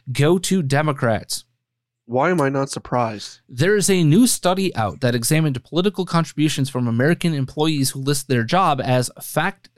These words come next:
Speaker 1: checker. And guess what? A whopping ninety-nine point five percent of that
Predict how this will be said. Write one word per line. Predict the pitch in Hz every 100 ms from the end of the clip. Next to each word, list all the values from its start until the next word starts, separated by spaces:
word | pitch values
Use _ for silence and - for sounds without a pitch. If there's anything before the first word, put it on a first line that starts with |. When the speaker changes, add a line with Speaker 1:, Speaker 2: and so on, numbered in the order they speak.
| _
Speaker 1:
checker. | - 107 101 120 - _ _ _ -
And | 117 101
guess | 120 139 143
what? | 143 - - _ -
A |
whopping | 147 165 165 151
ninety-nine | 151 233 247 214 202 208
point | 185 180 156 -
five | - 226 233 -
percent | 220 - 247 220
of | 139
that | 131 165